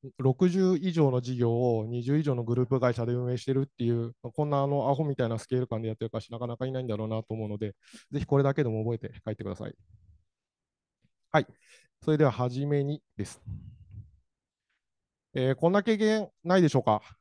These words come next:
えー、チームがなんだか辛そうに見えるな、でもこう、マネジメントとして自分の振る舞い方がよくわかんないなという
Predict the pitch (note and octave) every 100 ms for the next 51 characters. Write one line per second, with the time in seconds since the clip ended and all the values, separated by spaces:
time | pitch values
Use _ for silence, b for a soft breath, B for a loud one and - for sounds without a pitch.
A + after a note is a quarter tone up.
0 | _ C3+ C3 C3 C3 - E3+ D3+ B2+ C3
1 | C#3+ C3 C#3+ D3 C3 B2 - C#3 D3 D#3
2 | E3 C3 B2+ C3+ B2 A#2+ A#2 A2 A2 A2+
3 | C#3+ C3 A2 A#2 A2 A2 B2 - - A#2+
4 | C3+ C3+ D3+ D#3 D#3 - D#3 D#3 - _
5 | _ E3 - F3+ E3 C3 B2 C#3 D3 D3
6 | D3+ D3+ D#3+ D#3+ E3 C3+ A#2+ A#2+ C#3 A#2+
7 | D3+ D3+ A#2+ B2 A2+ G2+ _ _ _ _
8 | - A2+ G#2+